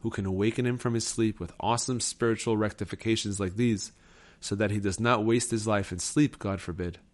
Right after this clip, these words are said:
This awakening from sleep, in turn, brings about the granting of children to barren women. For previously, when these people were asleep, they were deaf, in that they did not hear the exhortation and urging of the sage,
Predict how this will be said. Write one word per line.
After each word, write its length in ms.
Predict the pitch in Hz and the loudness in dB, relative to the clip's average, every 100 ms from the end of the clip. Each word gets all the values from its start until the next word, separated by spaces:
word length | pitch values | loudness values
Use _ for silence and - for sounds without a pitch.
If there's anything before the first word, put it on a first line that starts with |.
| - - - - - - - - - - - - - - | -18 -18 -18 -20 -20 -20 -20 -20 -20 -20 -20 -20 -2 4
This 180 | 170 | 6
awakening 520 | 151 135 147 147 131 110 | 8 8 6 4 0 0
from 180 | 101 | -2
sleep, 420 | - - 151 113 - | -2 2 2 2 -2
in 160 | 110 | -4
turn, 380 | - 147 110 104 | 2 4 4 2
brings 280 | 104 107 101 | 0 0 0
about 340 | 87 95 104 | 0 0 0
the 40 | 113 | -2
granting 460 | 110 98 90 101 | -2 -2 -2 -4
of 80 | 85 | -4
children 480 | - 123 107 95 87 | -4 -2 -2 -4 -6
to 80 | 87 | -6
barren 360 | 98 95 92 | -2 -2 -2
women. 300 | 92 87 82 - - - - - - - - | -2 -4 -6 -12 -20 -20 -20 -20 -20 -20 -18
For 180 | - 107 | -6 -6
previously, 640 | - 156 156 123 - 101 | 2 4 4 2 2 0
when 120 | 98 | 0
these 160 | 95 - | 0 -2
people 280 | 117 107 101 | -4 -2 -2
were 160 | 95 | -2
asleep, 480 | 82 - - 131 - - _ - - _ _ _ - | -2 -2 2 2 0 -10 _ -20 -20 _ _ _ -2
they 140 | 113 | 0
were 120 | 104 | 2
deaf, 640 | 98 143 127 90 - - - - | 2 4 4 4 -6 -20 -20 -8
in 140 | 117 113 | -4 -2
that 140 | 104 | 0
they 80 | 107 | 0
did 160 | 104 | 0
not 220 | 120 120 101 | 2 0 0
hear 260 | 120 120 | 0 0
the 120 | 107 | 2
exhortation 720 | 104 98 95 - 127 123 107 92 | 0 -2 -6 -2 -2 0 -2 -4
and 120 | 90 | -2
urging 380 | 120 127 113 107 | 0 0 0 -2
of 100 | 87 | -2
the 60 | 90 | -4
sage, 580 | - 131 90 73 - | 0 0 0 -6 -14